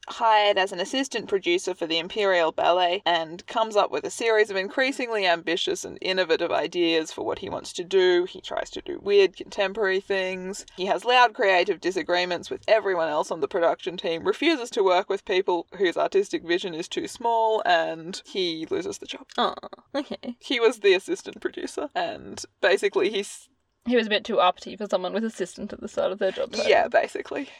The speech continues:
Speaker 1: Basically,
Speaker 2: Okay.
Speaker 1: he doesn't have a lot of experience yet or anything like that.
Speaker 2: Yep.
Speaker 1: And he's got a lot of creative vision and doesn't work well with people, so he loses the job. <laughs>
Speaker 2: Okay.
Speaker 1: And
Speaker 2: I like Diaghilev.
Speaker 1: <laughs>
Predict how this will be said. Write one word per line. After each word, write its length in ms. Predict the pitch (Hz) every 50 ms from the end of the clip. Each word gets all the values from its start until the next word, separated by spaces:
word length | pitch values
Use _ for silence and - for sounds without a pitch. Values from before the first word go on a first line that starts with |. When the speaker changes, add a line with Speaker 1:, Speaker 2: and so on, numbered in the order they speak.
| _ _ _ _ - -
Speaker 1:
Basically, 460 | - - 220 226 226 - - - 208
Speaker 2:
Okay. 120 | 214 - 262
Speaker 1:
he 60 | 233
doesn't 260 | 226 240 247 254 202
have 180 | 226 240 208 185
a 60 | 175
lot 220 | 160 156 156 -
of 240 | - 87 - - _ _ -
experience 760 | - - - - - - 190 170 165 156 160 165 - - - -
yet 200 | 175 165 - - -
or 100 | 98 101
anything 340 | 107 - 196 - - 76
like 220 | - - - - -
that. 260 | - 214 208 202 - _ _ _ _ _ _ _ _ -
Speaker 2:
Yep. 180 | - 196 - - _ _ _ _ _ _ _ - -
Speaker 1:
And 280 | - 175 160 156 156 151
he's 380 | - - 170 151 143 165 - - - - - - - - - -
got 160 | - 294 302
a 60 | 320
lot 200 | 311 311 311 302
of 120 | 311 302
creative 520 | - - 294 269 247 233 220 214 240 185 175
vision 340 | 170 165 170 170 - 170 147
and 160 | 147 165 156
doesn't 260 | 156 165 - - -
work 220 | - - - - -
well 140 | - - -
with 140 | - 277 -
people, 360 | - - - 311 - 330 302 - -
so 120 | - 240
he 120 | 294 320 254
loses 320 | 240 254 254 - - 269
the 100 | - 381
job. 380 | - - 294 247 254 349 294 - - -
<laughs> 140 | - 523 480
Speaker 2:
Okay. 260 | - 240 - - 240 240 240 240 - -
Speaker 1:
And 540 | 339 349 349 349 349 349 330 311 - 294 - _ _ _ _ _ _ -
Speaker 2:
I 120 | 466 440
like 240 | 269 202 180 - _
Diaghilev. 540 | - - 240 247 233 247 247 254 240 277 254 - -
Speaker 1:
<laughs> 680 | 262 277 311 311 285 - 392 320 - 415 381 349 415